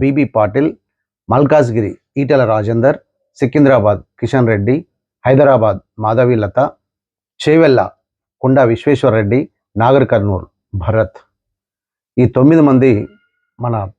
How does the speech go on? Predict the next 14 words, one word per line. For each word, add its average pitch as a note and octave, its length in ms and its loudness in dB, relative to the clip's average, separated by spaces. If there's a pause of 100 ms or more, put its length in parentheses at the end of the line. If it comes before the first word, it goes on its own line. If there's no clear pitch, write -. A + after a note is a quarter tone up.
(180)
తెలంగాణలో B2+ 600 2
ప్రకటించేశారు G2+ 680 -2
అభ్యర్థులని. F#2+ 520 -8 (600)
ఇక A#2+ 140 2 (1700)
ఏ C3 180 4 (140)
ఏ E3 120 4
రాష్ట్రాల్లో C3 460 0 (460)
ఎన్ని D#3+ 280 2 (1200)
సీట్లను C3 400 2 (140)
ప్రకటించారో A2 520 0
ఒకసారి G2 320 -6
మనం F#2+ 200 -8
చూద్దాం. E2+ 260 -6 (3000)
ఉత్తరప్రదేశ్ C#3+ 560 2